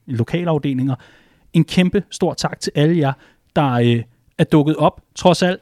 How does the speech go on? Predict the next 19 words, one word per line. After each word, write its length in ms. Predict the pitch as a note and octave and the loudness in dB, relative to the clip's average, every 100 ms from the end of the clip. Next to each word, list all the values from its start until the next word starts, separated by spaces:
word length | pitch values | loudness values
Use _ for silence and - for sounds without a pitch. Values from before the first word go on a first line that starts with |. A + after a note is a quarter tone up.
| _ | _
og 140 | D3 | -2
har 80 | C3+ | 0
opført 360 | C#3+ E3 F#3+ C#3+ | -2 -4 -6 -6
jer 40 | |
pænt 360 | - G3+ G3+ F#3+ | -2 0 0 -2
og 60 | D#3 | -4
ordentligt, 300 | F3 E3+ - | -2 -4 -2
overholdt 380 | E3 F#3 D#3+ D3 | 0 0 0 0
alle 140 | D#3 F3 | -2 -2
restriktioner, 680 | D3 - D3 F#3 F3 E3 E3 | -6 -8 -6 -4 -4 -4 -2
overholdt 360 | F3 E3 D3 - | 0 0 -2 -4
alting, 420 | F3 - F3 E3+ - | -8 -4 -6 -6 -6
og 120 | D#3+ | -4
støttet 300 | - C3+ D3 | 0 0 0
op 200 | E3+ F3 | -4 -2
om 100 | D3+ | -4
fællesskabet, 540 | - E3 D3+ D#3 C#3+ - | -4 -6 -6 -6 -6 -6
også 180 | D3+ - | -8 -6
lokalt. 320 | D#3+ D#3+ C#3+ | -6 -4 -6